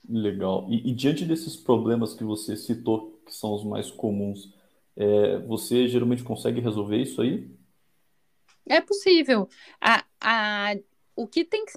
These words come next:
Speaker 2: sempre pensar é o tempo necessário, né? Então, não adianta uma pessoa chegar, é, um mês antes de uma competição e dizer, "Eu tô sofrendo de ansiedade, eu preciso tratar isso."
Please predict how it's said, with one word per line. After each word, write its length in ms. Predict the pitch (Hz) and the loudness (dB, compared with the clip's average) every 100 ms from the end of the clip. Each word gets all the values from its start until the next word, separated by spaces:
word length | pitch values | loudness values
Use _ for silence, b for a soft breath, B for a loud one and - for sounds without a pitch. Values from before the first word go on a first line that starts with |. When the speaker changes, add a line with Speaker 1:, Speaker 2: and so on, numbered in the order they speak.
| - | -8
Speaker 2:
sempre 340 | 349 403 415 | -4 -2 -2
pensar 460 | 392 262 254 240 262 | -2 -4 -2 0 2
é 60 | |
o 140 | 415 - - | 0 -2 2
tempo 380 | 285 196 - | 2 2 -4
necessário, 840 | 175 185 - 214 - 196 175 160 156 | -4 -4 -4 -6 -4 -6 -6 -10 -10
né? 280 | 180 202 220 _ _ - | -8 -8 -10 _ _ -10
Então, 540 | 202 208 247 247 285 | -4 2 4 6 6
não 180 | 311 285 | 6 6
adianta 480 | 254 226 269 349 392 | 4 4 4 4 0
uma 180 | 349 311 | 0 -2
pessoa 600 | 294 262 - 226 220 202 | -4 -8 -6 -4 0 -2
chegar, 640 | - 220 196 202 190 - _ _ _ - | -2 -8 -2 -2 -2 -4 _ _ _ -2
é, 640 | 185 180 175 170 160 160 - - | 0 2 0 -2 -4 -8 -12 -6
um 180 | 254 277 | 0 0
mês 360 | 233 226 208 | 0 -6 -4
antes 300 | 214 202 202 | -2 -2 -6
de 120 | 185 | -6
uma 180 | 202 202 | -2 -4
competição 840 | - 214 196 196 - - 214 226 349 508 415 | -2 -4 -2 -2 -4 0 0 2 -2 -4 -6
e 100 | 254 | -6
dizer, 240 | 233 240 | 0 -2
"Eu 80 | 226 | 0
tô 180 | 240 220 | -4 -4
sofrendo 480 | - 226 226 226 | -4 -4 -2 -2
de 60 | 233 | -2
ansiedade, 680 | 226 - 220 190 196 214 277 | -4 -2 0 4 4 2 0
eu 100 | 277 | 0
preciso 420 | 311 302 285 269 | -2 -6 -6 -4
tratar 360 | 285 285 320 403 | -2 0 0 4
isso." 400 | 320 104 - | 4 2 -8